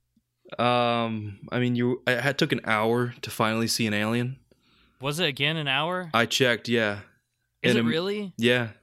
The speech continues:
Speaker 1: it's a long movie.
Speaker 2: It is a long movie, actually. I did
Speaker 1: And
Speaker 2: not realize that.
Speaker 1: it is very
Speaker 2: When
Speaker 1: long.
Speaker 2: I watched it again, I looked at the runtime because I waited till the last minute to watch this, and I'm like,
Speaker 1: <laughs>
Speaker 2: "Holy crap.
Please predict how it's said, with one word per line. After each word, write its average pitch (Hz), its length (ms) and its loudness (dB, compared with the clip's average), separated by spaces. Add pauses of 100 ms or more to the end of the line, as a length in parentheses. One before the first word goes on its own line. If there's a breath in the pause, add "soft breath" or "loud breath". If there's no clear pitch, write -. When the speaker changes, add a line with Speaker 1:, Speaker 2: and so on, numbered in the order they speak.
Speaker 1:
it's 135 160 -2
a 170 40 4
long 120 360 2
movie. 107 420 -2 (840)
Speaker 2:
It 190 140 0
is 208 140 0
a 151 60 -2
long 123 320 0
movie, 107 300 -4
actually. 110 460 -4
I 123 140 -2
did 139 140 4
Speaker 1:
And 127 100 0
Speaker 2:
not 143 200 0
realize 120 420 -2
that. 120 360 0
Speaker 1:
it 135 60 4
is 120 140 0
very 117 220 4
Speaker 2:
When 143 80 2
Speaker 1:
long. 135 120 2
Speaker 2:
I 127 480 0 (540 soft breath)
watched 123 480 -4
it 147 100 -6
again, 151 380 -4
I 131 160 -4
looked 139 200 -10
at 131 100 -10
the 113 80 -12
runtime 107 800 -4 (920)
because 113 600 -4
I 120 300 -2
waited 117 440 -6
till 120 120 -10
the 113 60 -8
last 113 240 -4
minute 113 180 -10
to 107 60 -12
watch 107 260 -8
this, 160 320 -10
and 123 120 -10
I'm 123 80 -10
like, 120 120 -2
Speaker 1:
<laughs> 139 200 2
Speaker 2:
"Holy 156 180 -2
crap. 127 600 -10